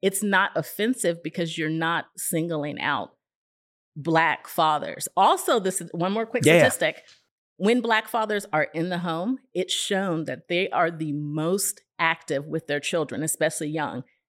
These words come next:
Speaker 1: They cook, they have time to change diapers, they have time to read. They're higher than even, um, Asian households or, you know, white households. They are active fathers when they are in the home.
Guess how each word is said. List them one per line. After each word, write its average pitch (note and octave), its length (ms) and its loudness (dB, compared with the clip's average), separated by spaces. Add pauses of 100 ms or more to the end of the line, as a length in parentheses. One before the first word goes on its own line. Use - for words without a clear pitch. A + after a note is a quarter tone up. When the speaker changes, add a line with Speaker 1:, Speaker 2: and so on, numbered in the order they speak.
(120)
Speaker 1:
They D#3 100 0
cook, F#3 360 -2 (560)
they D#3+ 100 0
have E3+ 160 0
time D#3 300 0
to D#3 60 -6
change C#3+ 280 -6
diapers, E3+ 400 0
they D#3 140 -6
have D3+ 120 -6
time C#3 220 -4
to D3 100 -12
read. D#3+ 440 -4 (480)
They're F#3 260 4 (160)
higher G3 440 2
than D#3+ 240 0
even, D#3+ 520 -4
um, D3+ 300 -2 (200)
Asian E3 340 -2
households G3+ 680 -4
or, D#3+ 480 0
you E3+ 120 -4
know, D#3 160 -2
white G3 240 -2
households. - 600 -8 (360)
They F3 120 2
are D#3 280 0
active E3+ 400 0
fathers F3+ 480 -4
when D#3 140 -4
they D3+ 120 -4
are D3 100 0
in D#3 220 -6
the D3+ 80 -6
home. D#3 320 -6